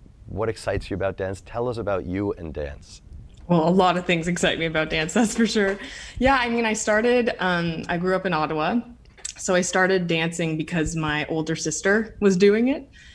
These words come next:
Speaker 2: So it sort of just became something that I tagged on to, but then I absolutely fell in love with it. Um, I grew up dancing at a studio called Leeming Dance Works in Ottawa, um,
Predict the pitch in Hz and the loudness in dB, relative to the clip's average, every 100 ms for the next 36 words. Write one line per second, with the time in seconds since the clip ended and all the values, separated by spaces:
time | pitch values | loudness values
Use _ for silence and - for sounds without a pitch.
0 | - - 185 175 185 185 175 175 175 175 | -20 -2 -2 2 2 2 0 -2 -2 -2
1 | 160 165 170 165 156 156 151 151 156 196 | -2 -6 -6 -4 -2 0 0 0 -4 -2
2 | 170 160 156 151 180 269 311 180 170 160 | -2 0 -2 -2 0 0 2 2 2 0
3 | 160 160 156 - - - - - 190 190 | 0 -2 -4 -8 -20 -20 -10 0 0 0
4 | 185 175 170 160 156 151 165 170 - - | -6 -6 -2 -2 -2 -6 -8 -8 -12 -14
5 | _ _ - _ - 160 165 156 160 180 | _ _ -20 _ -2 0 2 0 -2 -4
6 | 180 202 208 202 180 175 175 160 - 175 | 2 2 2 0 -2 -2 -4 -4 -6 -4
7 | 170 160 - 156 160 165 170 170 170 160 | -4 -4 -6 -4 -4 -2 0 0 0 -4
8 | 156 - - - - - 214 220 240 277 | -6 -2 -4 -4 -10 -2 0 2 2 2
9 | 392 381 - - - - - 170 165 160 | 2 -2 -14 -20 -20 -20 -2 0 0 -2